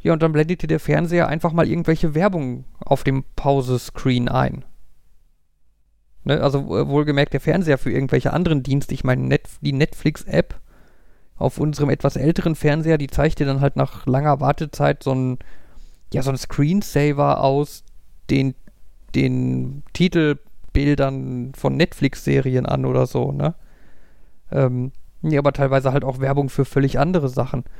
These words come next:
Oder halt auch so nach, so, äh, "Ja, bevor jetzt Netflix gestartet wird, sa-, schauen Sie sich doch mal eben diesen dreißig Sekunden Werbespot an."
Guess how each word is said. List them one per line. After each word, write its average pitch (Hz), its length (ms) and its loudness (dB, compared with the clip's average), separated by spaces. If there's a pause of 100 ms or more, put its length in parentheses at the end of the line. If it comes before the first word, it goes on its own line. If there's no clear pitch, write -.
(180)
Oder 147 260 0
halt 147 160 2
auch 143 140 -2
so - 120 -4
nach, 139 200 0
so, 147 360 2 (320)
äh, 139 220 2 (280)
"Ja, 147 220 4
bevor 175 380 0
jetzt 202 280 -2
Netflix - 440 0
gestartet 170 560 0
wird, 185 220 2
sa-, 151 240 2
schauen 175 280 2
Sie 185 100 -2
sich 170 140 -2
doch 160 140 0
mal 156 180 2
eben 180 220 0
diesen 170 240 0
dreißig 160 340 0
Sekunden 156 460 0
Werbespot 151 500 0
an." - 220 -8